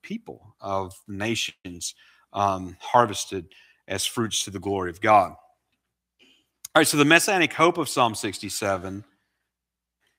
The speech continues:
is seen through this glorious future vision when judgment is past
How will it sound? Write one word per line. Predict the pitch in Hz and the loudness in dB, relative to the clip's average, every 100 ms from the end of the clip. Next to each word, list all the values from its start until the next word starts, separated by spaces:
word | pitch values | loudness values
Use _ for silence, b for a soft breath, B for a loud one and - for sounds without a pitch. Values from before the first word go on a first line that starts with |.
| _ _ _ 147 | _ _ _ 4
is | 143 - - - B B B | 4 6 0 -2 B B B
seen | - - 208 214 196 151 - - | -4 0 2 2 0 -4 -10 -4
through | 147 147 139 127 | 2 4 4 2
this | 123 117 | 0 0
glorious | - 113 123 143 170 165 147 - | -6 -4 0 2 4 4 2 -2
future | - 147 - 120 | -2 -2 -2 -6
vision | 104 113 92 73 _ - | -4 -6 -8 -16 _ -8
when | 113 120 110 104 95 _ _ _ - | -4 -2 -2 -6 -12 _ _ _ -8
judgment | 113 139 135 135 | 2 2 2 -2
is | 117 | -4
past | - 117 104 101 - - | 0 4 4 2 -4 -14